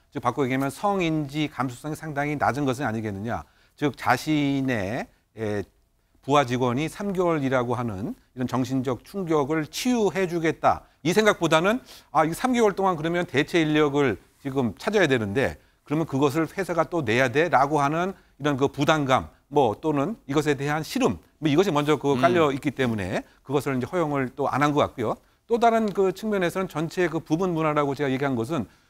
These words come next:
Speaker 1: 무엇인가 이와 같은 그 성추행과 유사한 상황들이 과거에 그도 혹시 있었을 가능성은 있었던 것은 아닌가.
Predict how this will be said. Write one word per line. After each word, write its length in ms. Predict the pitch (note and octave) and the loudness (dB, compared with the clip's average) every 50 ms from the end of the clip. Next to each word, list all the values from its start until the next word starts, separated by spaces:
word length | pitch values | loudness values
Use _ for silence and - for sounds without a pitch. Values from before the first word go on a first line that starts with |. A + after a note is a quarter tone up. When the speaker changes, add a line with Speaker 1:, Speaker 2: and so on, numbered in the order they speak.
| _ _ | _ _
Speaker 1:
무엇인가 400 | - C#3 D#3+ D#3+ F3+ F3+ F3+ F#3+ | 2 4 4 4 2 2 2 4
이와 140 | E3+ D3+ D#3+ | 4 4 4
같은 300 | D#3+ D#3 D#3 D#3 F3 E3 | 4 4 2 2 -2 -6
그 60 | C#3+ | -6
성추행과 680 | C#3 - A3 G3+ F#3 - - F#3 F3 E3+ D#3+ D#3 E3+ D#3+ | -6 -6 -6 -6 -6 -4 -4 -2 -2 -2 -2 0 0 0
유사한 360 | C3 C#3+ - F3 E3+ D#3+ D#3 D3 | 0 -2 -2 0 0 0 0 -2
상황들이 560 | - E3 E3 D#3+ D#3+ D#3 D3+ C3+ D3+ D#3+ E3 | -4 -4 -2 -2 -2 -2 -4 -4 -2 -2 -2
과거에 460 | - - B2 C#3 C#3+ D#3 D#3 D3+ C#3+ | 0 0 0 2 2 2 2 2 2
그도 640 | B2+ C#3+ D3 D3 D3 C#3 C3 F3 F#3+ G3 G#3+ A3+ - - - - _ | 0 0 -2 0 0 -2 0 0 2 2 2 0 -2 -8 -20 -20 _
혹시 220 | - F#3+ - A3 D#3+ | -18 -12 -6 -6 -4
있었을 300 | C3+ - F#3 E3 F#3 F3 | -2 -2 -4 -4 -4 -2
가능성은 500 | - B2+ D3+ D3 B2 - E3+ E3+ E3+ D#3 | -2 -2 -2 -2 -4 -6 -6 -4 -4 -4
있었던 300 | B2 E3+ E3 E3 E3+ E3 | -2 -4 -4 -4 -4 -4
것은 180 | D#3+ D3 F3+ | -4 -2 2
아닌가. 540 | D#3+ B2+ B2+ C#3+ D#3+ E3 D#3+ D#3+ D3 G2+ - | 2 2 2 2 0 0 2 2 2 2 2